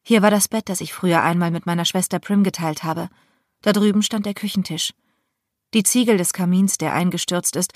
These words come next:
und nun als verkohlter Haufen daliegt, dienen mir als Orientierung im Haus. Wie sollte ich mich sonst in dieser grauen Wüste zurechtfinden?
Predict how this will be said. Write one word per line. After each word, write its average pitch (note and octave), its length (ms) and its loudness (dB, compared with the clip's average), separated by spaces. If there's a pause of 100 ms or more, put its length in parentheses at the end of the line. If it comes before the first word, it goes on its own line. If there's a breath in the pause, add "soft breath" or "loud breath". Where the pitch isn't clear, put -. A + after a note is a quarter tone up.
(140 loud breath)
und G3 140 4
nun G#3 160 6
als E3+ 160 -2
verkohlter F#3+ 520 -2
Haufen F#3+ 280 -2
daliegt, E3+ 560 -2
dienen G#3 180 8
mir G#3 120 6
als G3+ 140 -2
Orientierung G3+ 640 -2
im D3 180 -6
Haus. D#3+ 320 -6 (720)
Wie F#3+ 120 2
sollte D#3 280 -2
ich - 120 -8
mich E3 160 -4
sonst F#3 280 0
in D3+ 60 -6
dieser D#3 220 -4
grauen D#3+ 360 0
Wüste F3+ 260 -2
zurechtfinden? E3+ 800 -6